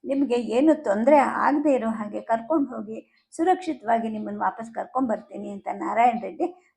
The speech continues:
ಭರವಸೆಯ ಧ್ವನಿಯಲ್ಲಿ ಹೇಳ್ತಾರೆ. ಮಿತ್ರರ ಒತ್ತಾಯದ ಬೋಧನೆ ಶಾಸ್ತ್ರಿಗಳ ಮನಸ್ಸಿಗೆ ಚೆನ್ನಾಗಿ ನಾಟುತ್ತೆ.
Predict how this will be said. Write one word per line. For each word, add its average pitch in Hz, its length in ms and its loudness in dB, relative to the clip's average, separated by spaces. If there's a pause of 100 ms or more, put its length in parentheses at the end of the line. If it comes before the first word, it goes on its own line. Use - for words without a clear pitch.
ಭರವಸೆಯ 254 580 2
ಧ್ವನಿಯಲ್ಲಿ 214 580 -2
ಹೇಳ್ತಾರೆ. 208 760 -10 (380)
ಮಿತ್ರರ 370 460 0
ಒತ್ತಾಯದ 233 600 -2
ಬೋಧನೆ 196 840 -6 (420)
ಶಾಸ್ತ್ರಿಗಳ 240 580 -2
ಮನಸ್ಸಿಗೆ 196 960 -8
ಚೆನ್ನಾಗಿ 196 440 -10
ನಾಟುತ್ತೆ. 190 600 -6